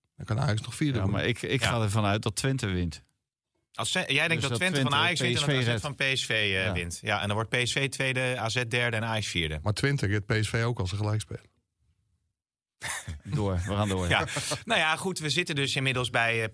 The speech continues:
Speaker 3: P S V. Jij denkt niet dat Rutte daar, eh, de
Speaker 2: Nee, denk ik niet.
Speaker 3: Nee?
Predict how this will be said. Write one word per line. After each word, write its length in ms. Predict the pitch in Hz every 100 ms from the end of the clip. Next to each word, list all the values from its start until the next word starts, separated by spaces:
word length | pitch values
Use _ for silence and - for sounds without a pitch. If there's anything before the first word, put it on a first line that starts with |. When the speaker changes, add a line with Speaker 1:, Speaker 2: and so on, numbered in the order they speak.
| 131
Speaker 3:
P 40 | 120
S 60 | -
V. 280 | 110 143 226 - -
Jij 180 | 135
denkt 140 | 143 139
niet 120 | 165
dat 140 | 151 131
Rutte 280 | 151 151
daar, 320 | 135 131 131 127
eh, 420 | 127 123 123 120
de 360 | 120 120 120 117 -
Speaker 2:
Nee, 180 | 120 123
denk 180 | 117 101
ik 140 | 95
niet. 220 | 90 85
Speaker 3:
Nee? 320 | 107 131 220